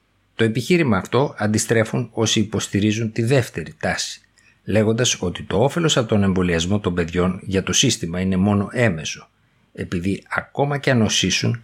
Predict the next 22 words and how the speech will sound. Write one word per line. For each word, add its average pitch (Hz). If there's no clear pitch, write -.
δεν 113
πρόκειται 101
να 90
καταλήξουν 90
παρά 90
σπάνια 90
στις 123
μεθ. 104
Αντίθετα, -
το 90
σύστημα 123
υγείας 110
κινδυνεύει 104
τώρα 117
από 90
επαναμόλυνση 101
όσων 104
είναι 107
πάνω 113
από 82
εξήντα 85
ετών 120